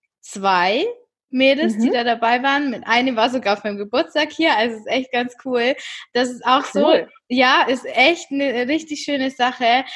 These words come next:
Speaker 1: um auch einfach vor Ort, abgesehen von dem anderen Benefit, über den wir jetzt gleich noch sprechen werden, äh, ist wirklich eine coole Sache, um andere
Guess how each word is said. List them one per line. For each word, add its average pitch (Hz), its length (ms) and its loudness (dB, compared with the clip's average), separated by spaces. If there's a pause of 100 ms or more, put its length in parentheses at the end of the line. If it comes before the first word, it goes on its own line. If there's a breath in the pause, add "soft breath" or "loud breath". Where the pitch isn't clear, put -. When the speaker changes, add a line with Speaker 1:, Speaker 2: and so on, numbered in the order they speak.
(140 loud breath)
Speaker 1:
um 247 220 -2
auch 254 260 2
einfach 285 320 -2
vor - 360 -4
Ort, 254 500 2 (420 soft breath)
abgesehen 220 540 0
von 202 200 -2
dem 202 540 -6
anderen 262 380 2
Benefit, 269 480 2
über 220 180 -2
den 226 200 0
wir 220 80 -2
jetzt 214 180 -4
gleich 208 200 0
noch 226 60 -4
sprechen 233 320 -2
werden, 208 240 -2 (300 loud breath)
äh, 233 260 4
ist 247 140 -4
wirklich 277 300 0
eine 269 160 2
coole 294 340 0
Sache, 262 440 0
um 220 120 -8
andere 254 680 0